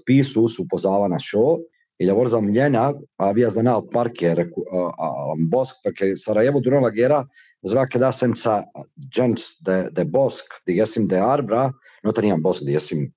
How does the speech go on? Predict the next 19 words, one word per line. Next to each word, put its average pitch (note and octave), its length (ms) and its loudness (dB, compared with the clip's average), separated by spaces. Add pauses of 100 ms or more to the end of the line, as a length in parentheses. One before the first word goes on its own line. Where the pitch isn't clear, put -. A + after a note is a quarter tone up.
(140)
literalment, E2 580 0 (400)
sinó F#2 240 -4
tenien G#2 320 0
molt G#2+ 320 2
de, E2+ 160 2
de F#2+ 240 0
parc A2 240 -2
natural, B2 560 0 (480)
i F#2 60 0
la F#2+ 100 2
gent C#3 240 0
s'escalfava G#2+ 800 -2
com G#2 180 -2
podia. E2+ 320 0 (240)
Inclús B2+ 380 2
m-, B2 160 0 (100)
alguns A#2 400 0
havien A#2 320 0
de G2 140 2